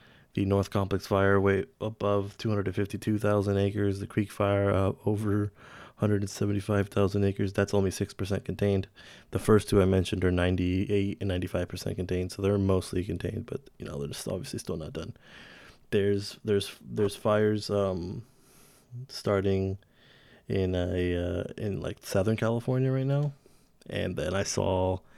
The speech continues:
uh, Oregon had some really bad ones that, uh, if you saw the pictures in Oregon, the skies were red. They were not orange like most of us had in California. They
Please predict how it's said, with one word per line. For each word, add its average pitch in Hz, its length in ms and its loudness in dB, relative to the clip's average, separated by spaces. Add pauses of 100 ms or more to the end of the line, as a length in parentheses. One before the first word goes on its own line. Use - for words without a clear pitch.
(440)
uh, 90 260 -2
Oregon 95 600 0
had - 260 -4
some 85 220 -6
really 87 460 2
bad 87 260 -4
ones 90 400 -6 (320)
that, 85 300 -4
uh, 85 340 -2 (640)
if 98 120 -2
you 95 60 0
saw 90 200 0
the - 80 -10
pictures 92 320 0
in 90 80 0
Oregon, 87 500 0
the 87 80 -4
skies 87 580 -2
were 92 420 0 (160)
red. 87 760 4 (800)
They 87 160 -2
were 85 300 -4
not 98 380 -2
orange 110 500 4
like 107 180 2
most 101 260 0
of 98 80 2
us 98 120 4
had 98 160 4
in 101 80 0
California. 92 500 0
They 90 200 -4